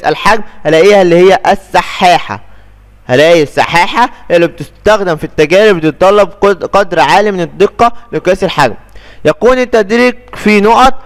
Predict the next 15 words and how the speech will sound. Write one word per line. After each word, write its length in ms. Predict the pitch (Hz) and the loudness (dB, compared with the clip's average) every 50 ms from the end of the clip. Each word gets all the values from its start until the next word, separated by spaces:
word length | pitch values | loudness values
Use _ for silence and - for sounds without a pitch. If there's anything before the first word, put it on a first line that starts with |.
| - - | -10 -6
من 140 | 180 180 180 - - 214 | -4 -4 -4 -2 -2 0
أعلى 280 | 233 233 226 214 208 | 2 2 2 2 2
إلى 300 | - - 175 170 170 165 - | 0 0 2 2 0 0 0
أسفل، 340 | - 233 - - 269 240 202 | 0 -2 -2 -2 0 0 2
هلاقيها 280 | 180 175 180 196 196 190 | 2 4 4 4 4 4
برضو 280 | 196 208 214 208 208 | 4 2 0 -2 -4
في 80 | 185 - | -4 -4
السحاحة. 840 | 220 214 - - 202 - - - - 202 185 170 151 - - 101 95 - - - - - - | -4 -4 -2 -2 -2 -2 -4 -4 -2 0 0 0 0 -2 -6 -12 -12 -14 -18 -20 -20 -20 -12
السحاحة 360 | - - 160 139 180 185 185 | -6 -4 -4 -2 -2 0 0
برضو 260 | 185 190 185 185 185 | 0 0 -2 -2 -4
التدريج 320 | 180 - - 160 160 180 175 | -4 -4 -6 -6 -4 -4 -2
بتاعها 260 | 180 190 185 185 180 | 0 0 0 0 0
من 120 | 165 131 | -2 -2
أعلى 220 | 165 185 190 185 175 | -2 0 0 0 0
لأسفل. 400 | - 160 156 - - - 92 | 0 0 -2 -2 -4 -10 -14